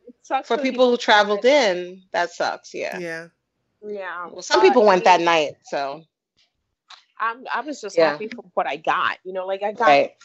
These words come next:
Speaker 1: we were, we were talking about, first of all, we're happy that we were front row at the Kelly and somebody else. Um,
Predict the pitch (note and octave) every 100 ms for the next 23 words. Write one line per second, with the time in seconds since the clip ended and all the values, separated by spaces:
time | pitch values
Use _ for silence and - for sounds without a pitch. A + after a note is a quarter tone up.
0 | - - B3+ B3+ C4+ A3 B3+ B3+ C4+ B3
1 | B3 A3 - _ B3 A#3+ A#3 G#3+ G3 F#3+
2 | A3 G3+ - G#3 A3 A#3 A3+ G3 F#3+ F#3
3 | E3 _ - G#3+ G3 G3+ F3 E3+ F3+ F3+
4 | F3+ G3 _ F#3 F3+ D#3 _ F#3 F3 E3+
5 | E3+ - E3 D#3+ D#3+ E3 - _ _ _
6 | _ - F3+ E3+ D#3 D3 D3+ - - -
7 | - - - - G3+ G3 F#3+